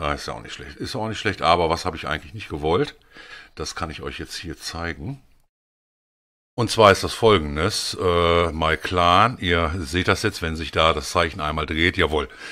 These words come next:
wir sind aufgestiegen, das wollte ich nicht, das wollte ich tatsächlich nicht. Das ist ganz witzig, ich wollte eigentlich, dass wir die Liga halten, aber wir sind als Zweiter hier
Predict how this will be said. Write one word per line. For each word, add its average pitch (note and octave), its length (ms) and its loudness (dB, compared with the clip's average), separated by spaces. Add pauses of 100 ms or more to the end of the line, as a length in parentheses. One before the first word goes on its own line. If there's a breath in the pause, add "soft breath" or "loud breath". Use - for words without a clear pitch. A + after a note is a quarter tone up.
(160 loud breath)
wir G2 280 4
sind G2+ 340 2
aufgestiegen, E2+ 720 4
das F2 180 2
wollte F2 240 4
ich D#2 100 -12
nicht, E2+ 220 -4
das E2 160 -2
wollte E2+ 160 0
ich - 40 -14
tatsächlich D#2 440 -4
nicht. D#2+ 240 -4 (360 loud breath)
Das F#2+ 140 2
ist - 60 -4
ganz E2+ 180 0
witzig, F2 340 -4
ich C#2+ 140 -6
wollte F#2+ 240 4
eigentlich, F2+ 300 -2
dass F#2 180 -2
wir D2+ 80 -8
die E2+ 80 -4
Liga E2+ 340 2
halten, F#2+ 420 2 (440 loud breath)
aber G#2 360 6
wir F#2+ 100 2
sind E2 220 -4
als F2 340 2
Zweiter G#2+ 560 2
hier F#2 340 4